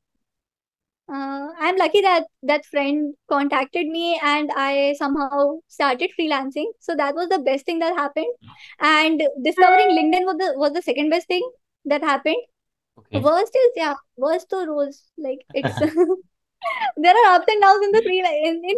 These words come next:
Speaker 1: freelancing. So.
Speaker 2: Right, hundred percent. Uh, what is your vision for yourself and your brand for next five years?
Speaker 1: Next five years? Honestly, I don't have.
Speaker 2: Okay.
Speaker 1: I'm not even sure what I'll be doing next year. So yeah,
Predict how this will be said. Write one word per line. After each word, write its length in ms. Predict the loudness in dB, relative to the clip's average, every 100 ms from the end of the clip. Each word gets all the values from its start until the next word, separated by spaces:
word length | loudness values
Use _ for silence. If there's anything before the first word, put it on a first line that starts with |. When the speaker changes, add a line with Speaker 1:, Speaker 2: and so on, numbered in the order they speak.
| -2
Speaker 1:
freelancing. 580 | 0 0 0 -2 -4 -2
So. 480 | 0 2 2 -2 _ _ _ _ _ -20 _ _ _ -2
Speaker 2:
Right, 440 | 2 2 0 -6 _ -8
hundred 280 | -6 -6
percent. 300 | -8 -8 -10 -12 -20 -18 -6
Uh, 120 | -2
what 240 | 2 4 4
is 100 | 2
your 100 | 2
vision 320 | 2 2 -2
for 280 | -2 -2 -4
yourself 520 | 0 2 2 -2 -4 -2
and 200 | -2 0
your 140 | -2
brand 340 | 0 -2 -2 -6
for 80 | -8
next 280 | -8 -6
five 200 | -2 -2
years? 400 | -2 -4 -8 -20 _ _ -10 -10 _ _ _ _ _ _ _ _ _ _ -16
Speaker 1:
Next 280 | -14 -14 -14
five 240 | -12 -8
years? 200 | -10 -12 -18 -6
Honestly, 280 | -4 -2 0
I 120 | 0
don't 240 | -2 -4 -8
have. 220 | -10 -12 -16 _ _ _ _ _ _ _ -6
Speaker 2:
Okay. 300 | -4 -4 -8
Speaker 1:
I'm 140 | -6 0
not 160 | 0
even 140 | 0 0
sure 280 | 2 2 4
what 140 | 4
I'll 160 | 2 0
be 100 | -2
doing 320 | -2 -4 -6
next 260 | -8 -8
year. 200 | -4 -4 -4 -8 _
So 640 | -12 -2 2 2 0 -4 _ _ -2
yeah, 240 | 0